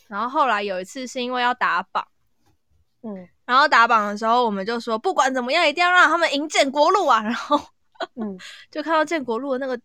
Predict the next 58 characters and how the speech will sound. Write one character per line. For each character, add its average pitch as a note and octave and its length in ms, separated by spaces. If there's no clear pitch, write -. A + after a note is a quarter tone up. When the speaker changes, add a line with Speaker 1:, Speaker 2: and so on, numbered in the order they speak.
Speaker 1:
收 C4 300
听 C4 160
次 C4 200
数 B3+ 140
一 B3+ 60
直 A3+ 100
居 G#3 180
高 G#3 140
不 F3 140
下 D3 300
欸， - 300
太 A#3 220
强 - 260
了， G#2 200
难 G3+ 300
怪 G#3 420
就 A#3 160
是 A#3 140
可 G3+ 220
以 F#3+ 120
被 F#3+ 380
大 A3 160
家 G3+ 180
广 F3+ 280
为 F#3 180
流 F#3+ 220
传 F#3 200
跟 G3+ 220
广 F3 240
为 E3+ 180
cover。 F#3+ 580
真 E4 120
的 C5+ 60
很 C#4 160
期 F3 180
待， D4 120
Speaker 2:
对 - 20
啊。 C#4+ 40
Speaker 1:
如 A#3 140
果 A3+ 380
哪 G3 180
天 C4 160
动 D4 160
力 C#4+ 140
火 G#3 160
车 G#3+ 180
来 F#3+ 140
cover F#3+ 320
这 - 100
首 F#3+ 160
歌， - 160
不 E3 60
知 E3+ 60
道 E3 80
会 F#3 80
变 E3+ 120
怎 - 200
样。 - 120